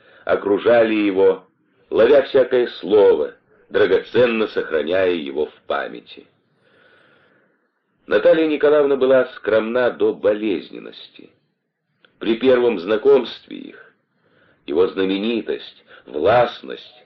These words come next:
присущие гению, не то что сконфузили, а как-то придавили её. Она стыдливо отвечала на восторженные фразы,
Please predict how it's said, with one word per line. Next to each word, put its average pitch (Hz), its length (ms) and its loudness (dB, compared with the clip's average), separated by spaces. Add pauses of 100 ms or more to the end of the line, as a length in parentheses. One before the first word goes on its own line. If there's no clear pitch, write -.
(140)
присущие 87 680 -8
гению, 71 600 -4 (760)
не 101 220 -6
то 170 120 0
что 160 200 -4
сконфузили, 80 960 -6 (160)
а 90 140 -2
как-то 127 400 -2 (260)
придавили 110 720 -6
её. 57 400 -16 (1040)
Она 117 220 0
стыдливо 127 720 -2
отвечала 98 520 0
на 92 120 -2
восторженные 92 640 -2
фразы, 131 640 0